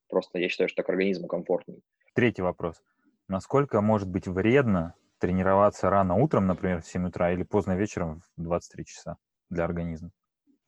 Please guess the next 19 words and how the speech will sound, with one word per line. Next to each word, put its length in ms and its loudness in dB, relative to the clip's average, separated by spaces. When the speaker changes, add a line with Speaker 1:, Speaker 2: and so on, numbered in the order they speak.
Speaker 1:
Ну, 200 -4
всё 300 2
зависит 680 0
от 120 -6
образа 440 2
жизни. 360 -8
Кто-то, 600 2
кому-то 360 0
нравится 460 4
тренироваться 560 0
в 20 -12
семь 200 -4
утра. 220 -2
Мне 280 -2
нравится, 480 0
например, 340 -4
тренироваться 640 0
утром. 280 -10
Я 280 -4